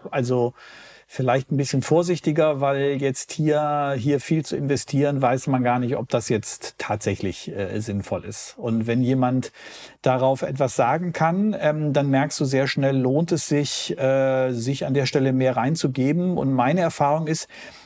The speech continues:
wenn du dort eine gemeinsame Basis hast, dann ist es ja auch etwas von Verstehen, von Sympathie. Und dann kann ich auch Menschen sagen, „Du, das ist mir jetzt zu viel.“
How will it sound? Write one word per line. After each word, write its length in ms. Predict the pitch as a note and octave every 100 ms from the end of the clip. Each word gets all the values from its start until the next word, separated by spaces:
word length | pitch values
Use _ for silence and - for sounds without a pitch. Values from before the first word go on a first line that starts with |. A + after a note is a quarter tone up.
| - -
wenn 400 | A#2+ A2+ D3 F#3
du 140 | F#3
dort 300 | D#3 D#3 E3
eine 240 | D3+ D3+ D3
gemeinsame 560 | D3 C#3+ D#3 D3 C#3+
Basis 520 | C3+ C3+ C3+ C3 B2 E3+
hast, 280 | F#3+ -
dann 100 | C3+
ist 180 | C3+ C3
es 140 | D3+ D#3+
ja 120 | C#3+
auch 140 | C#3
etwas 360 | E3 C#3 C3+ -
von 320 | D3 C#3 C#3
Verstehen, 880 | - B2 - - C#3 E3+ F3 F3+ F3+
von 220 | - B2+
Sympathie. 800 | B2+ C3+ C3+ B2 - C#3+ F3 G3+ - - - -
Und 160 | C3+ C3+
dann 160 | C#3+
kann 200 | F3+ E3+
ich 140 | E3+ -
auch 140 | C#3+
Menschen 420 | C#3+ C#3 D#3+ D#3
sagen, 680 | C#3 C3+ C3 C#3 D3 D3 C#3
„Du, 140 | C3+
das 160 | D3+ C#3+
ist 140 | C3+
mir 100 | C#3+
jetzt 160 | C3 -
zu 80 | -
viel.“ 420 | - C3 F#2